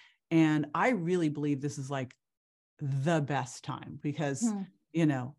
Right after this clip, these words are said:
Speaker 1: kids are older, uh, you know, go through menopause and you don't have to deal with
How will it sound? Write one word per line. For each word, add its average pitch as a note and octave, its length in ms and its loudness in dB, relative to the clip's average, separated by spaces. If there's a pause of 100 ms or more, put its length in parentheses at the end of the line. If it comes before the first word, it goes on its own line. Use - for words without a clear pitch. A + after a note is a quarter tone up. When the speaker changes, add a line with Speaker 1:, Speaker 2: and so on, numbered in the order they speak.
(140)
Speaker 1:
kids G#3+ 400 0
are F3+ 160 -4
older, D#3 880 -2 (380)
uh, C#3 280 -4
you D3 140 -2
know, C3+ 80 -2
go F3 180 0
through F3 200 -2
menopause D#3+ 400 0
and C3+ 80 0
you C3 60 -2
don't A#2+ 100 -6
have - 80 -12
to - 20 -10
deal A#2+ 220 -10
with B2 140 -14